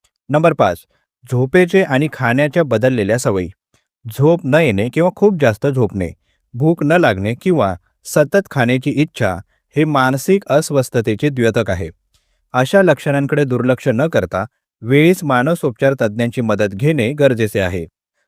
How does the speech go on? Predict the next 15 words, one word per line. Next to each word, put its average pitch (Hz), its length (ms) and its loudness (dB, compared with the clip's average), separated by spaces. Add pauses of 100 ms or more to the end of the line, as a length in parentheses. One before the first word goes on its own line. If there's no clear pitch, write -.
(160)
संशोधन 170 500 0
दर्शवते 131 520 0
की 139 140 -6
सुरुवातीलाच 139 840 0
उपचार 160 400 0
घेतल्यास 104 460 -2 (280)
रुग्ण 156 320 0
वेगाने 127 480 2
बरे 123 220 2
होतात. 92 300 -2 (500)
स्वतःची 180 600 0
मानसिक 147 480 -2
आरोग्याची 120 480 -2
जबाबदारी 110 520 0
घेणं 110 440 -2